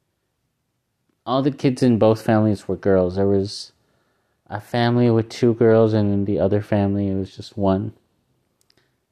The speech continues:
And <laughs> they were just so cute, and I realized, like, there's no ugly children in this world, you know?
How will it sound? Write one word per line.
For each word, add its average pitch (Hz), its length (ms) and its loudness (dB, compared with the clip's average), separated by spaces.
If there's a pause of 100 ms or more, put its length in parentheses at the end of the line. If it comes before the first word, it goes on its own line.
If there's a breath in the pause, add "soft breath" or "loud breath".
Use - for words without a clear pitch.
(480)
And 104 760 -2 (600)
<laughs> - 460 -20
they - 80 -20 (200)
were 127 160 2
just 123 280 -2
so 113 340 -4
cute, 110 440 0
and 104 100 0
I 107 80 2
realized, 110 600 2
like, 107 220 -10 (1160 loud breath)
there's 156 240 0
no 175 200 2
ugly 127 360 0
children 117 640 0
in 101 200 -2
this 101 240 -4
world, 98 380 -6
you 107 120 -4
know? 113 320 -2